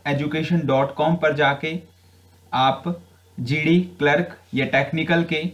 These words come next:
टू हंड्रेड से ज़्यादा mock test series और साथ में chapter wise chapter test आप purchase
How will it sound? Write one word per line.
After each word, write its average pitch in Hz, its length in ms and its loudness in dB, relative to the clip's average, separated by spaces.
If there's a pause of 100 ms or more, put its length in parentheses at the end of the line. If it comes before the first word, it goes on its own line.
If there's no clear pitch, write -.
(680)
टू 202 120 4
हंड्रेड 170 340 4
से 180 140 0
ज़्यादा 147 600 2
mock 139 280 0
test 170 200 0
series 170 300 2
और 139 180 -4
साथ 135 300 -2
में 156 140 -6
chapter 151 360 -2
wise 151 280 0 (160)
chapter 139 300 0
test 151 440 -2 (640)
आप 127 220 0
purchase 147 520 0